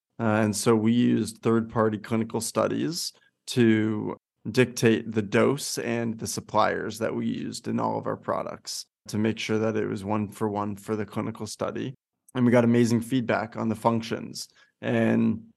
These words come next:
we quickly realized that beverages and bracelets are such different industries that we needed to separate the two.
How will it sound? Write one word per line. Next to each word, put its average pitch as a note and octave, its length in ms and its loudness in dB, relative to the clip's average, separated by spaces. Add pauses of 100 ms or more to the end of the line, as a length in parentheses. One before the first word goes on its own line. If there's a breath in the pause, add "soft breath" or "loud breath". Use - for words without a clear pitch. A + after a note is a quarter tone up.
(420)
we B2 160 0
quickly C3+ 380 4
realized A#2 460 4
that A2+ 140 -4
beverages A#2 640 0
and A2+ 220 -4
bracelets A#2 640 -4
are A2+ 180 -6
such - 400 -4
different A2+ 300 -2
industries C3 580 -4
that A2+ 320 -2 (320)
we B2 120 2
needed A2+ 200 4
to A2+ 100 4
separate A2+ 520 0
the A2 80 -8
two. A2 360 -6